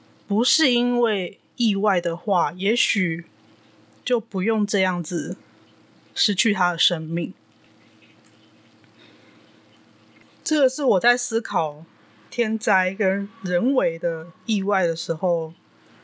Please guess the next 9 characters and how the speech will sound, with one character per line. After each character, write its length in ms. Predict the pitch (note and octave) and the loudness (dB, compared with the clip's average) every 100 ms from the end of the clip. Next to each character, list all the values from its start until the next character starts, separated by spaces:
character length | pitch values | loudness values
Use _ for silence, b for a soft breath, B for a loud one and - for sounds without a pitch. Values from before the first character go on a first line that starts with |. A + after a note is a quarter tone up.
| - - - - - - - - A2 A2 - - - - - - - - | -20 -20 -20 -20 -20 -20 -20 -20 -20 -20 -20 -20 -20 -20 -20 -20 -20 -4
会 120 | D#4 | 2
让 160 | D4+ C4 | 4 4
我 80 | G#3 | 4
蛮 180 | F3+ | 0
触 280 | F#3 - B3 | -2 -2 0
动 240 | F#3+ G#3+ F3 | 0 -2 -2
的 80 | |
地 180 | D#3+ E3+ | -6 -8
方。 320 | D#3 - D3+ | -6 -6 -6